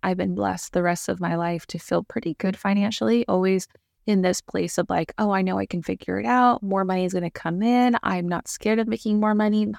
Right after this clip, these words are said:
Making money is my jam, like, in a way. Like, not to say that I'm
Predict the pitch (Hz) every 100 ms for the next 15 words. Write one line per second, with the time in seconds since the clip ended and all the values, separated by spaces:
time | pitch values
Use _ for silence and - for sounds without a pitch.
0 | _ 277 269 220 208 214 190 170 - _
1 | _ - 175 165 - 160 - - 180 -
2 | - - - - 196 180 - _ _ 254
3 | 226 - 180 165 151 151 151